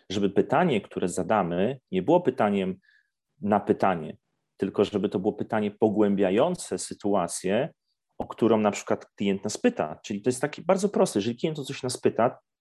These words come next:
to najprostsze jest powiedzenie: "Ale dlaczego to jest dla pana ważne? Dlaczego pan mnie o tym pyta, czy pani?" Więc to są takie proste rzeczy. Jak do tego możemy dojść? Ja zachęcam moich klientów i was teraz też do tego zachęcam,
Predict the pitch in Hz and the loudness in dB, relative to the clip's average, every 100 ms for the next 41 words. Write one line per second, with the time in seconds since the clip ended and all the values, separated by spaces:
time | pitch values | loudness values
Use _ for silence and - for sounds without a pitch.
0 | _ 113 117 110 139 139 - 131 123 120 | _ -2 -2 2 0 2 4 4 4 -2
1 | 120 123 127 143 _ _ _ _ _ - | -6 -4 -4 -6 _ _ _ _ _ -6
2 | 92 95 - 107 120 87 101 107 101 104 | 2 2 2 0 2 2 2 2 0 0
3 | - 117 180 247 98 87 - _ _ _ | -4 -4 -2 -2 -2 -6 -18 _ _ _
4 | _ _ _ - 92 - 226 190 104 92 | _ _ _ -6 -2 2 4 4 2 0
5 | 90 - - 87 85 92 - - - - | 0 -2 -4 -6 -4 -4 -4 -10 -14 -6
6 | - 76 69 _ _ _ - - - - | -4 -4 -8 _ _ _ -18 -16 -16 -4
7 | - 123 165 165 156 156 147 151 151 131 | 0 4 4 4 0 0 2 2 2 2
8 | 101 95 139 190 165 147 135 127 131 123 | 2 4 2 4 0 0 0 0 0 0
9 | 95 69 - - - - 175 226 208 214 | -4 -8 -12 -20 -2 2 4 4 2 2
10 | 196 160 143 143 113 90 110 131 156 151 | 2 2 0 0 0 0 -4 -2 0 0
11 | 113 98 104 101 101 95 95 - 78 98 | 0 0 -2 -4 -4 -2 -2 -4 -6 -4
12 | 131 | -6